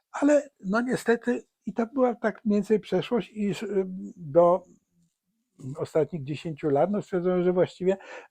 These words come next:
ta terapia psychiatryczna to nie jest taka znowu skuteczna, że jakieś dwadzieścia pięć do trzydziestu procent ludzi wo-, y,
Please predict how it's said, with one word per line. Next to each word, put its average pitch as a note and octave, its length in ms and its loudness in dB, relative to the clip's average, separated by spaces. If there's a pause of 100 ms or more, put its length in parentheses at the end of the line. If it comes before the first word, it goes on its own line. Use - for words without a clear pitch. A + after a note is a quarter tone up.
(140)
ta D3+ 140 4
terapia E3+ 600 2 (280)
psychiatryczna E3+ 840 -4
to E3+ 200 -6
nie F#3 300 -8
jest G3+ 200 -6
taka G3 300 -8
znowu G3+ 260 -4
skuteczna, G3+ 680 -4
że D3+ 140 2
jakieś D#3+ 440 -4 (840)
dwadzieścia C#3+ 460 -2
pięć F3+ 420 -4
do C#3+ 220 -4
trzydziestu D#3 560 -8
procent C#3+ 520 -6
ludzi C#3+ 340 -6 (280)
wo-, D3+ 260 2 (100)
y, D3+ 240 -4